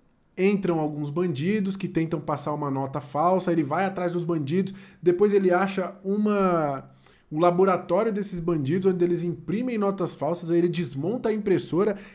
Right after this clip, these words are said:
e ele cria um dispositivo pra poder fazer o sangue artificial lá. Então olha essa sequência de coincidências pra que a história avance.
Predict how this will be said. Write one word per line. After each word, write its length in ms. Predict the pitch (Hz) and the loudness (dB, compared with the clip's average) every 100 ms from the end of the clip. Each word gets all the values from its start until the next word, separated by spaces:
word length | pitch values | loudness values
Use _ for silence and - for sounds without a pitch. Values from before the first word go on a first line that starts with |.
| - | -2
e 80 | 247 | 6
ele 260 | 254 262 | 8 8
cria 300 | 254 202 220 | 4 4 4
um 80 | 214 | 4
dispositivo 720 | 196 196 196 185 - 170 175 - - _ | 2 2 2 2 0 -2 -2 -8 -20 _
pra 120 | 170 | 0
poder 240 | 170 170 | 2 2
fazer 320 | 165 170 139 160 | 2 0 2 2
o 160 | 160 | 2
sangue 560 | - - 156 160 143 131 | -2 -2 0 0 2 2
artificial 640 | 135 131 - 135 - 139 | 2 -2 -6 -6 -4 -2
lá. 180 | 127 107 - - - | -2 -6 -14 -20 -6
Então 220 | 143 175 | 0 2
olha 200 | 196 294 | 2 0
essa 220 | 277 277 | -2 -2
sequência 1080 | 262 - 262 - - 208 214 196 196 175 156 | -2 -2 -4 -6 0 4 4 2 0 0 0
de 160 | 147 | 0
coincidências 1400 | 175 170 160 170 - 180 127 135 143 139 170 175 - - _ _ _ _ _ _ _ _ _ _ _ - | -2 0 0 0 -2 -4 0 2 2 -2 -4 -4 -6 -14 _ _ _ _ _ _ _ _ _ _ _ -2
pra 200 | 170 170 | 0 2
que 120 | 180 | 4
a 60 | |
história 380 | 175 - 175 175 | 2 4 4 6
avance. 540 | 165 139 135 123 - | 4 4 2 0 -4